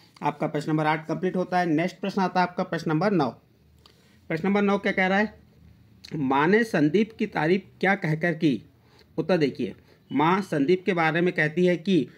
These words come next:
मुझे खुशी है कि वह ऐसा है, बिल्कुल अपने पिता पर गया है, जिंदगी भर वह भी यही करते रहे, कभी चैन से नहीं बैठे। तो माँ ने संदीप की तारीफ में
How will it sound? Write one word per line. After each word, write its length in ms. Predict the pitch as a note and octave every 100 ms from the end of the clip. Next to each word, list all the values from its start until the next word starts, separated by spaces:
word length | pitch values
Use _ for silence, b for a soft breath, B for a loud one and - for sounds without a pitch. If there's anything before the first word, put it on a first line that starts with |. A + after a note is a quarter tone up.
| B -
मुझे 280 | D3+ D#3 G#3+
खुशी 360 | F#3+ E3+ A3
है 160 | G3 G3
कि 220 | F#3+ G3
वह 240 | B2+ D3+ F3
ऐसा 400 | - C3+ B2 C#3+
है, 240 | B2+ F#2+ - _ _ _ b b b -
बिल्कुल 440 | C3+ F3+ F#3 A3+ E3+
अपने 260 | E3 F#3+
पिता 320 | G3+ F3 E3 E3
पर 220 | G3 F#3+
गया 260 | F3 F3+ F3
है, 280 | F3 G3 b b -
जिंदगी 420 | B2 D#3+ E3+ G3
भर 200 | F#3 F#3+
वह 260 | E3 D3+ F3
भी 280 | E3+ F#3+ G#3 - -
यही 200 | C3+ F3
करते 460 | F#3 D#3+ - F#3 G3
रहे, 300 | D3 D#3 D3 - _
कभी 200 | D#3 D3
चैन 380 | F#3 - D#3 D#3
से 280 | D#3+ G#3+ D#4 b b D3
नहीं 280 | C#3 C#3+
बैठे। 400 | D3 B2 A2+ G#2 - b b b -
तो 80 | F#3
माँ 260 | D3+ D#3+ F#3 - D3
ने 160 | E3
संदीप 380 | F#3 D3 D#3 E3+
की 80 | G3
तारीफ 360 | D3+ C3+ D#3 D#3+
में 200 | F3